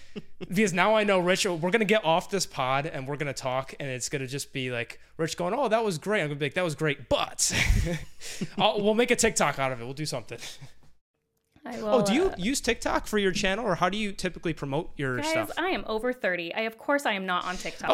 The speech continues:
Speaker 1: Okay.
Speaker 2: Like,
Speaker 1: All right, wrong question. <laughs>
Speaker 2: I'm just kidding. Um, no, I'm not on TikTok. Um, I just,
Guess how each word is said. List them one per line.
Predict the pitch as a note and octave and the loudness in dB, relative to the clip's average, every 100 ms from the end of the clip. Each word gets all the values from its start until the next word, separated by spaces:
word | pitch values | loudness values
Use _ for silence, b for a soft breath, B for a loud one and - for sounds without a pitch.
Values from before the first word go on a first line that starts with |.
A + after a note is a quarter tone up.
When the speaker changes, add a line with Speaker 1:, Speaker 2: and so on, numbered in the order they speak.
| - | 2
Speaker 1:
Okay. | - F4 - - - - | 2 0 0 -4 -8 -4
Speaker 2:
Like, | - A#3+ A#3+ - - | 4 6 6 0 -6
Speaker 1:
All | B3 | -4
right, | C4 G#3 | -2 -2
wrong | D#3+ E3+ | 0 0
question. | A#3 F#3+ - A3+ - | 2 0 0 -6 -2
<laughs> | - | 0
Speaker 2:
I'm | A3+ | 2
just | G3+ - | 0 0
kidding. | E3+ E3 - | -2 -4 2
Um, | B3+ B3+ C4 | 6 8 6
no, | B3+ B3+ B3 | 4 6 6
I'm | C4+ E4+ | 6 4
not | F4+ C#4+ | 4 6
on | C#4+ | 4
TikTok. | C#4 - A#3+ A3+ A3+ - - | 4 4 6 6 4 -6 -8
Um, | - A3 G#3 G#3 G#3 B B B B B - | 0 2 4 2 -2 B B B B B 2
I | G#3 G#3 | 4 4
just, | G#3 C4+ C#4 - | 4 6 6 4